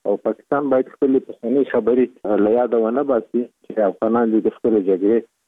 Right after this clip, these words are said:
غم خپله وخوري. دوی باید ور په یاد کړي چې دوی همداسې خبرې کړې وې. نن چې دوی دا خبره کوي، یو رقم په ځان باندې خپله عریضه کوي چې دوی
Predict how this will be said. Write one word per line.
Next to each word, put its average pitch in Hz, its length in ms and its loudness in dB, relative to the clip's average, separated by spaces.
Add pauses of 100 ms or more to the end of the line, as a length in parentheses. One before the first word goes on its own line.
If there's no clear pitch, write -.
غم 110 260 -2
خپله 104 380 0
وخوري. 87 320 -4 (340)
دوی 143 180 4
باید 131 240 2
ور 113 160 0
په 113 100 2
یاد 139 180 0 (120)
کړي 135 120 0 (100)
چې - 80 -6 (100)
دوی 123 180 2
همداسې 117 380 -4
خبرې 98 340 0
کړې 101 240 2
وې. 92 120 2 (160)
نن 151 140 2 (340)
چې - 80 0 (120)
دوی 131 220 4 (540)
دا 135 80 0 (100)
خبره 131 420 0
کوي، 143 260 4 (160)
یو 120 80 4 (120)
رقم 151 340 -6
په 113 60 2 (100)
ځان 139 260 -2
باندې 120 320 0
خپله 147 380 0
عریضه 101 300 0 (100)
کوي 113 260 2
چې - 100 -8 (140)
دوی 135 180 4